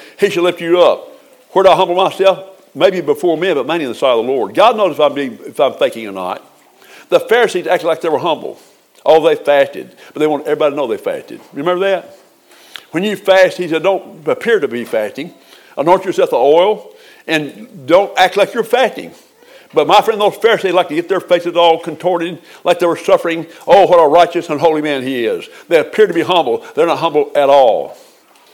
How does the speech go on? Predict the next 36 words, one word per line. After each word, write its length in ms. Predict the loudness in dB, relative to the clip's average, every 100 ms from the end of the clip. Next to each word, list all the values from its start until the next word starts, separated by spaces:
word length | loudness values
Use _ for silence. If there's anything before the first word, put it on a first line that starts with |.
| _ _ -20 -8
"Humble 240 | 2 2 2
yourself 420 | -4 2 4 4
in 60 | 2
the 100 | 0
sight 280 | 4 4
of 40 | 4
the 60 | 0 2
Lord, 260 | 2 0 -4 -20 -4
he 100 | -2
shall 160 | 0 -2
lift 160 | -4
you 200 | -4 0
up." 380 | 2 0 -4 -16 _ _ _ _ _ _ _ _ -20 _ _ _ _ _ _ _ _ -6
Another 220 | 0 2
scripture 480 | 2 -4 -4 -6 -8 -16 _ -10
that 180 | -6 2
goes 200 | 4 4
along 260 | 0 2
with 140 | 0 0
that 140 | 0
is 80 | 0
First 260 | -4 -4
Peter 220 | -4 -6 -4
chapter 320 | -4 -4 -4
four, 320 | 0 0 -2 -6
chapter 280 | -2 -2 -4
five, 380 | -4 2 4 4
verse 240 | 0 -4
six. 420 | -6 -6 -6 -12 -20 _ _ _ _ _ _ _ _ _ _ -12
First 220 | 2 2 2
Peter 180 | -4
five 340 | 0 2 4 2
six. 300 | -4 -8 -4
Humble 320 | -2 0 0
yourselves, 580 | -4 -4 2 2 2 -4 -16 -20 -6
therefore, 680 | 0 0 0 0 0 0